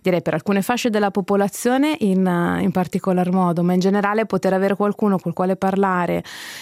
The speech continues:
eh, per capire un po' come, come muoversi o anche solo esplicitare un problema o una, una situazione che, che magari non, non, sì, non si era,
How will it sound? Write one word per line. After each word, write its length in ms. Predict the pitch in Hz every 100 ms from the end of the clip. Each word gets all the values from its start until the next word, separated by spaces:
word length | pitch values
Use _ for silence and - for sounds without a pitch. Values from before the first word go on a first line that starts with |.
| -
eh, 420 | - 190 185 185 180
per 140 | 196
capire 340 | 202 196 214
un 100 | 208
po' 140 | 196 190
come, 500 | - 196 190 180 170
come 320 | - 208 208
muoversi 680 | 214 208 208 202 208 196 -
o 60 |
anche 180 | 185 180
solo 400 | 180 202 202 208
esplicitare 1040 | - - - 202 202 185 185 190 202 196 180
un 540 | 170 170 170 170 170
problema 880 | - 180 170 175 180 214 196 180 170
o 60 | 165
una, 300 | 175 165 156
una 160 | 196
situazione 680 | 196 190 208 - 214 247 269 _
che, 120 | - - _ - - 196
che 140 | - 208
magari 320 | 185 208 262
non, 240 | 196 180
non, 200 | 185 185 165 - _ - - - - -
sì, 180 | - 339
non 140 | 262 185
si 140 | -
era, 360 | 196 185 185